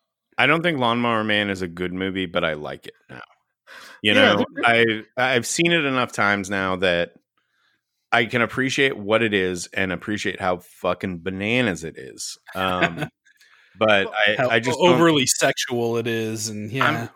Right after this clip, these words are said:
Speaker 1: I'm one of those people where, like, am I entertained or not? You know, that's really the bottom line on any movie. You know, and I don't like the term guilty pleasure. You know, I don't, y-, you
Speaker 2: I'm
Speaker 1: know,
Speaker 2: with
Speaker 1: I
Speaker 2: you. I'm
Speaker 1: don't
Speaker 2: totally with, I'm totally with you.
Speaker 1: I don't want to equivocate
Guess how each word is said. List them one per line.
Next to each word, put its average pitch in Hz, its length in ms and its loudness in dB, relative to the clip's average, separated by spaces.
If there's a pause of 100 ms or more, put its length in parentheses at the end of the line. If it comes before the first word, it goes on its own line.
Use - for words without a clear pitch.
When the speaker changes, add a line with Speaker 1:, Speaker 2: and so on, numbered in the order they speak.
(380)
Speaker 1:
I'm 160 40 0
one 175 120 4
of 185 60 2
those 170 180 2
people 151 340 -2
where, 117 140 4
like, 107 340 0 (140)
am 131 160 4
I 135 160 4
entertained 143 560 0
or 123 80 2
not? 92 300 -2
You - 400 -8
know, 113 80 2
that's 113 200 2
really 135 240 4
the 117 100 2
bottom 104 420 2
line 95 260 4
on 90 160 0
any 85 160 -4
movie. - 400 -18 (480)
You 101 100 2
know, 98 320 0
and 107 340 2
I 113 120 2
don't 143 180 2
like 120 220 2
the 113 100 2
term 107 360 0
guilty 104 320 0
pleasure. 95 680 0 (420)
You 101 100 0
know, 101 180 4
I 98 100 4
don't, 117 260 2
y-, 113 240 -12
you 117 340 -6
Speaker 2:
I'm 123 120 4
Speaker 1:
know, 110 80 4
Speaker 2:
with 107 80 4
Speaker 1:
I - 20 4
Speaker 2:
you. 117 40 4
I'm 131 40 6
Speaker 1:
don't 143 100 2
Speaker 2:
totally 147 340 2
with, 107 120 -2
I'm 120 160 -2
totally 135 300 0
with 104 160 -4
you. 92 140 -10 (200)
Speaker 1:
I 113 100 4
don't 147 160 4
want 151 140 4
to 131 120 6
equivocate 113 760 2